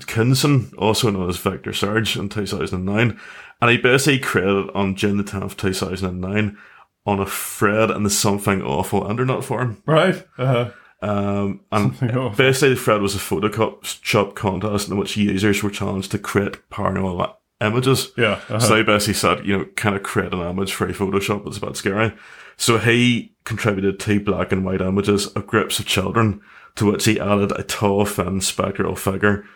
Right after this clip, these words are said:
Speaker 1: wearing a black suit.
Speaker 2: Yeah. Mm-hmm.
Speaker 1: Um, and what he did was he supplemented his submission with snatches of text supposedly from witnesses describing the abduction of groups of children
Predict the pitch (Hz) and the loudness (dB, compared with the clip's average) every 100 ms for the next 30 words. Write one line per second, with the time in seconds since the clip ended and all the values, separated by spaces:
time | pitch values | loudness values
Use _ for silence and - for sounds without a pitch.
0 | - - 101 98 95 98 90 87 - 120 | -18 -2 0 2 0 0 -6 -4 0 2
1 | 131 - - 113 104 - - 117 107 101 | 2 -4 -4 -2 -2 -4 -12 -2 2 4
2 | 104 101 98 _ _ _ _ _ _ _ | 4 2 -2 _ _ _ _ _ _ _
3 | _ - 113 110 - 131 127 127 107 110 | _ -2 -2 -2 -2 0 2 2 2 2
4 | 101 104 101 113 117 - 101 113 107 92 | 2 0 0 0 2 2 2 2 2 2
5 | 98 98 - 95 95 - 98 - 104 - | 2 2 0 -2 -2 -2 -2 -2 -4 -4
6 | 95 90 - - 110 113 - - - - | -6 -6 -6 -4 -2 -2 -2 -6 -20 -20
7 | - - 113 - 104 104 104 98 104 95 | -12 -2 0 4 2 4 2 2 0 2
8 | 95 - 101 104 113 - - - 98 98 | 0 0 0 0 -2 -8 -4 0 0 0
9 | 98 98 95 98 - - 98 95 98 90 | 2 2 2 0 2 2 2 0 -6 0
10 | 107 98 - - 101 95 101 104 | 0 0 -4 -4 0 2 2 2